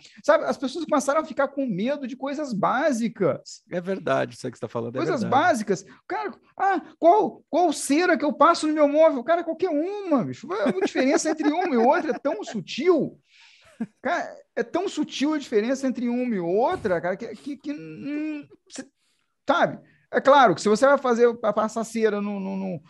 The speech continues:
Speaker 1: numa tábua que você vai cortar carne, você precisa ter certeza que aquela cera não pro-, não possui produtos químicos,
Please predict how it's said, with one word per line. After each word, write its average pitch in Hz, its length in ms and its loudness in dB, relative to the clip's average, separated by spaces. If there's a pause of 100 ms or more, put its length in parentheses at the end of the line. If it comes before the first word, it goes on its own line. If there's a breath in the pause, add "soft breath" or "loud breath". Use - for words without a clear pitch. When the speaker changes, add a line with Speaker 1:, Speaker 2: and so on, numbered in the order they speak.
(120 soft breath)
Speaker 1:
numa 208 260 4
tábua 190 440 4
que - 80 -12
você 202 80 -2
vai 185 120 4
cortar 185 360 -4
carne, 302 340 -2
você 339 100 -8
precisa 302 220 -8
ter 254 60 -18
certeza 269 440 -2
que - 80 -4
aquela 247 320 0
cera 240 320 4
não 277 140 -2
pro-, 240 240 -6
não 233 100 -6
possui 226 760 -4
produtos 220 480 0
químicos, 262 480 -2